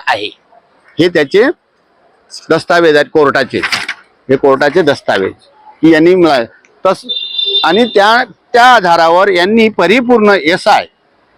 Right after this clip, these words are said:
मुकरदम यांना हाताशी धरून यांनी परिपूर्ण पगार काढलेला आहे. यांनी तात्काळ तो पगार महानगरपालिकेत जो काढलेला आहे तो प-, जमा करावा व महानगरपालिकेने याला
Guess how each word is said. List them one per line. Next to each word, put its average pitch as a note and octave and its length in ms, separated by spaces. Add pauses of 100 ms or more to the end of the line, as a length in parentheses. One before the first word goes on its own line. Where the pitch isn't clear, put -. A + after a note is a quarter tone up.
(480)
मुकरदम F#3+ 500 (420)
यांना E3+ 260
हाताशी G3 540
धरून F3 300
यांनी E3+ 200
परिपूर्ण F3 520
पगार D#3 320
काढलेला B2 480
आहे. F#2+ 160 (460)
यांनी E3+ 400 (400)
तात्काळ D3 480 (720)
तो F3 120 (140)
पगार C#3 340 (360)
महानगरपालिकेत D3+ 960 (260)
जो E3+ 120
काढलेला D#3 460
आहे D3+ 80
तो D3 120
प-, C3 120
जमा B2+ 300
करावा C#3 420 (680)
व E3+ 220
महानगरपालिकेने G3 1160 (640)
याला D3 340